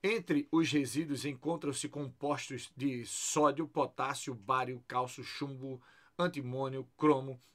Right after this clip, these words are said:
além de percloratos e gases, como dióxido de nitrogênio e enxofre. Meu povo, desses aí, desses aí, vamos ser sinceros,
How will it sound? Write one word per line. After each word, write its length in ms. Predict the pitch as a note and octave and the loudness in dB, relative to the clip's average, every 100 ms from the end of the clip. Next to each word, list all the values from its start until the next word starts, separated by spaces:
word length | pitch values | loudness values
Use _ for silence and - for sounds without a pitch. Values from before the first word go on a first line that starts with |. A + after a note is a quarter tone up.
| _ | _
além 460 | E3+ F3 D#3+ E3+ F3+ | 0 2 4 0 0
de 300 | D3 E3+ F3 _ _ _ _ | -2 -2 -4 _ _ _ _
percloratos 1000 | E3+ F3 - - E3 C3 C3 D3+ D#3+ C#3 | 2 2 0 -2 2 2 2 0 -2 -4
e 60 | D#3+ | -4
gases, 520 | C3 A2 G2+ F#2 - _ _ _ | -4 -4 -6 -14 -20 _ _ _
como 280 | C#3+ D3 C#3+ | 4 4 2
dióxido 600 | B2+ C#3+ C#3 D3+ - C#3 | 2 4 4 2 -6 -6
de 80 | C#3+ | -4
nitrogênio 580 | C#3+ C#3 B2+ A#2+ D3+ | -4 -2 -2 -2 -4
e 40 | E3 | -4
enxofre. 460 | - C3 G#2+ G#2+ | -4 -4 -4 -8
Meu 140 | B2 C#3+ | -8 -6
povo, 340 | E3 D3 G2+ _ _ _ _ _ _ _ _ _ | 0 0 0 _ _ _ _ _ _ _ _ _
desses 460 | B2 G#3+ - B3 | 4 4 4 -2
aí, 280 | D4 A#3 G#2 - _ _ | 0 0 -2 -12 _ _
desses 360 | E3 G3+ F#3 | 0 2 -2
aí, 160 | F#3 A2+ | -2 -2
vamos 220 | C3 E3+ | -2 -2
ser 100 | F#3+ | 0
sinceros, 500 | F#3 F#3+ - F#2+ D#2 | -2 -2 -4 -6 -10